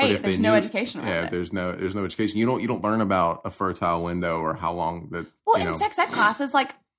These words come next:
Speaker 1: the girls are sep-, at least when I did it, like, the girls are separated from
Speaker 2: Yeah,
Speaker 1: the boys.
Speaker 2: exactly.
Speaker 1: Like,
Speaker 2: And you just
Speaker 1: I don't
Speaker 2: learn
Speaker 1: know
Speaker 2: about
Speaker 1: anything about you. You don't know anything about me.
Speaker 2: Yeah, I
Speaker 1: <laughs>
Speaker 2: just learned about all the stuff in the penis, like the vas deferens and shit like that, and, you know, of,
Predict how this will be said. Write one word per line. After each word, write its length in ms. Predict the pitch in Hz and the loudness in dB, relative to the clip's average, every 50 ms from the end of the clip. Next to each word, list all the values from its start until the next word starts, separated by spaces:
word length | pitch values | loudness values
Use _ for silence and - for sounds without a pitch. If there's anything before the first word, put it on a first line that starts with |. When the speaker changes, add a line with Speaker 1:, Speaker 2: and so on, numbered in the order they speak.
| _ - | _ -10
Speaker 1:
the 220 | 196 180 - 233 | -10 -4 -4 -2
girls 280 | 233 226 247 269 294 277 | 4 6 6 6 6 4
are 60 | 302 | 0
sep-, 240 | - 277 233 226 - | 0 0 0 0 2
at 80 | 233 | 2
least 180 | 247 269 254 - | 2 2 0 -2
when 140 | 262 247 226 | -4 -2 0
I 160 | 208 202 226 254 226 | 2 2 2 2 0
did 120 | 208 165 | -2 -2
it, 140 | 180 190 - | -2 -2 0
like, 140 | 226 - - | -2 -2 -2
the 40 | |
girls 280 | 214 - 214 208 226 233 | -2 2 2 2 2 2
are 40 | 226 | 0
separated 380 | 202 - 196 196 214 202 202 | 2 2 0 2 2 -4 -2
from 100 | 202 220 | 0 0
Speaker 2:
Yeah, 140 | 214 214 202 | 2 2 4
Speaker 1:
the 80 | 196 247 | 6 6
boys. 140 | 285 220 - | 6 6 6
Speaker 2:
exactly. 220 | 107 98 87 - 240 226 | 4 4 2 2 0 0
Speaker 1:
Like, 120 | - - - _ - | 0 -4 -14 _ -4
Speaker 2:
And 100 | - 107 | 0 2
you 80 | 110 | 4
just 140 | - 214 233 | 6 6 6
Speaker 1:
I 20 | 254 | 6
don't 140 | 277 - | 6 4
Speaker 2:
learn 80 | - 269 | 4 4
Speaker 1:
know 60 | 254 | 4
Speaker 2:
about 100 | 233 208 | 4 4
Speaker 1:
anything 160 | 196 190 - | 4 4 4
about 180 | 262 277 277 277 | 4 4 4 4
you. 160 | 254 220 208 233 | 2 0 0 0
You 140 | 240 202 214 | 0 2 2
don't 100 | 233 254 | 2 4
know 60 | 254 | 4
anything 200 | 254 254 254 269 | 2 2 2 2
about 180 | 277 277 277 269 | 4 6 6 6
me. 320 | 285 349 311 233 170 165 | 6 4 4 4 4 2
Speaker 2:
Yeah, 240 | - 101 101 98 85 | 2 2 2 4 4
I 120 | 85 92 92 | 4 4 2
Speaker 1:
<laughs> 0 | |
Speaker 2:
just 180 | 98 - - | 2 -2 -2
learned 200 | - 98 98 98 | 0 0 0 0
about 200 | 92 90 92 92 | 2 2 2 2
all 120 | 92 95 98 | 2 0 0
the 40 | |
stuff 340 | 92 - - 95 92 90 - | -2 -2 -2 -2 -2 -2 0
in 60 | 104 | -2
the 80 | 98 95 | -2 -2
penis, 400 | 95 - 98 101 98 85 - - | -2 -2 -4 -2 -2 -4 -6 -8
like 140 | 85 85 78 | -8 -8 -10
the 40 | 73 | -10
vas 300 | - 78 78 76 78 - | -10 -8 -8 -8 -8 -6
deferens 520 | - 85 85 - - 87 85 80 80 82 | -4 -4 -4 -4 -4 -6 -4 -4 -6 -6
and 140 | 110 80 76 | -8 -8 -6
shit 220 | - - 82 80 | -6 -8 -8 -6
like 220 | 85 85 82 78 - | -6 -6 -6 -6 -8
that, 320 | 82 80 82 80 80 80 | -8 -6 -6 -8 -8 -10
and, 120 | - 82 | -10 -10
you 80 | 82 82 | -8 -8
know, 220 | 80 78 78 78 | -8 -8 -6 -6
of, 120 | 85 82 | -6 -8